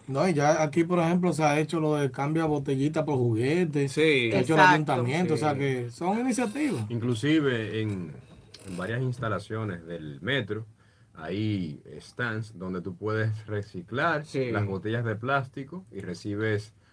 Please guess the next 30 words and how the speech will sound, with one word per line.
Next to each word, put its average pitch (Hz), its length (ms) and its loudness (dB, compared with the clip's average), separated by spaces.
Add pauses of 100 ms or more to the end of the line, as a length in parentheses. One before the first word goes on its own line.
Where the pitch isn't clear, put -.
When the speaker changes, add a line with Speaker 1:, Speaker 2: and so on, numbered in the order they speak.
(100)
Speaker 4:
boletos 98 680 -2
para 85 260 -10
transportarte 87 880 -10 (100)
en 78 160 -18
la 76 280 -16
línea 90 560 -6
del 82 220 -12
metro 78 340 -14
de 78 60 -14
Santo - 140 -14
Speaker 3:
Mira, 180 160 -4
pero 170 120 -8
Speaker 4:
Domingo. 160 120 -6
Speaker 3:
excelente. 147 320 -6
Speaker 2:
Muy 147 100 0
bueno. 110 420 -2
Esas 139 180 -8
son 156 300 -2
medidas 147 320 0
que 139 80 -6
debemos 131 260 0
de 127 80 -2
seguir 123 260 -8
fortaleciendo 123 720 -6
y - 100 -2
hacerle 165 360 -2
un 202 100 -4
llamado 180 300 -2
a 175 40 -2
nuestro 127 460 -2